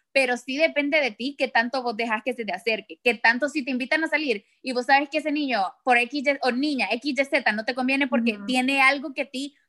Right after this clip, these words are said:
Speaker 1: para ti no es un, es un no negociable. O sea, yo siento que no se trata de tener esa lista con las veinte mil características que si no cumple una ya estuvo, sino que sí saber cuáles son los no negociables para ti. ¿Entendés?
Speaker 2: Ajá,
Speaker 1: Como, pa-,
Speaker 2: exactamente.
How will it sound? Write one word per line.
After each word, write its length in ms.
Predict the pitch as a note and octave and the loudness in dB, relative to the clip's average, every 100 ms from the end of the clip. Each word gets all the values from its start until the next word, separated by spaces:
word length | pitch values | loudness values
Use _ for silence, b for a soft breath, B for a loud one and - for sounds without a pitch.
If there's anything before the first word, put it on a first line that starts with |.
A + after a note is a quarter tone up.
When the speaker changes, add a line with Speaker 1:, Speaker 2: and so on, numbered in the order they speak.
| _ | _
Speaker 1:
para 240 | C#4 B3 | 0 0
ti 120 | A#3+ C4 | -2 -2
no 100 | C#4+ | -2
es 60 | |
un, 280 | D#4 C#4+ C#4+ | -2 -4 -4
es 240 | B3+ C4+ - | -6 -6 -6
un 280 | C#4 C#4+ A#3 | -4 -4 -2
no 220 | B3 C4 | 0 2
negociable. 540 | C#4+ D4 A#3+ D4 B3+ G#3 | 2 2 2 2 2 2
O 20 | |
sea, 100 | A#3 | -4
yo 40 | |
siento 220 | C4+ C4+ E4 | -4 -4 -2
que 160 | C#4+ _ _ | -4 _ _
no 140 | B3+ | -6
se 120 | C#4+ E4+ | -4 -2
trata 240 | E4 F4+ | -2 -2
de 40 | C#4+ | 0
tener 260 | C4+ B3+ | 2 2
esa 200 | C#4+ C#4+ | 2 0
lista 560 | A3+ B3+ D#4 - E4 F4 b b - | 0 -2 -4 0 0 0 b b -2
con 180 | C4+ C4 | 0 2
las 160 | A#3 | 2
veinte 260 | A#3+ A#3 A3+ | 0 -2 -4
mil 160 | A#3+ | -4
características 640 | B3+ D4 C#4 B3 C#4 D4 D#4 | 0 0 0 -2 -2 -2 0
que 100 | C4+ | -2
si 120 | B3+ | -2
no 140 | A3+ A#3 | -4 -2
cumple 260 | B3+ C4 | -2 0
una 220 | A#3+ C4+ | 2 2
ya 80 | A#3+ | 2
estuvo, 400 | - - C4+ D4+ | 0 -2 2 2
sino 260 | D4+ B3+ B3 | 2 -2 0
que 220 | C#4+ C#4 _ | -2 -2 _
sí 300 | _ C#4 C#4 | _ 0 2
saber 420 | C#4 C4 G#3+ C4+ | 4 4 4 2
cuáles 260 | C4 A#3 A#3 | 2 2 0
son 120 | A#3+ | -2
los 140 | C4 B3 | 0 0
no 180 | A#3+ | 0
negociables 500 | A#3 A3+ G#3+ A3 G#3+ G#3+ | 0 -2 0 0 0 -2
para 200 | F3 E3+ | -2 -2
ti. 380 | C#4+ B3 E3 _ _ - | -4 -4 -6 _ _ -10
¿Entendés? 320 | A#3 B3+ A#3 | -2 2 4
Speaker 2:
Ajá, 40 | |
Speaker 1:
Como, 300 | A#3 A3 A3+ - A#3 A3 | 4 2 0 -4 -8 0
pa-, 160 | - A#3 | 2 2
Speaker 2:
exactamente. 480 | G3 G#3 F#3 D#3+ | 0 -12 -12 -12